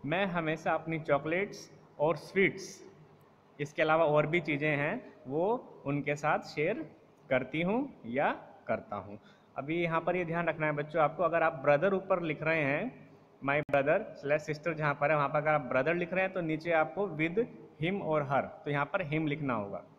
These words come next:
क्योंकि boys के लिए him होता है और girls के लिए her होता है। और अगर आप ऊपर sister लिखेंगे तो नीचे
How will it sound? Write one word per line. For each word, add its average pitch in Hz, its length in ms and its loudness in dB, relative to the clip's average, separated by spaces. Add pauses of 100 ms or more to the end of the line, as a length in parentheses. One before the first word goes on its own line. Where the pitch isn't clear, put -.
(400)
क्योंकि 147 220 -4
boys 151 400 4
के 165 120 -4
लिए 143 340 -2
him 131 100 0
होता 131 260 -2
है 233 340 -2
और 190 380 2 (160)
girls 139 240 0
के 160 120 -2
लिए 196 320 0 (120)
her 120 120 2
होता 101 260 -6
है। 98 140 -8 (280)
और 135 100 0
अगर 151 180 2
आप 151 120 2
ऊपर 160 200 0
sister 170 420 -2
लिखेंगे 196 400 -2
तो 214 140 -4
नीचे 170 500 -2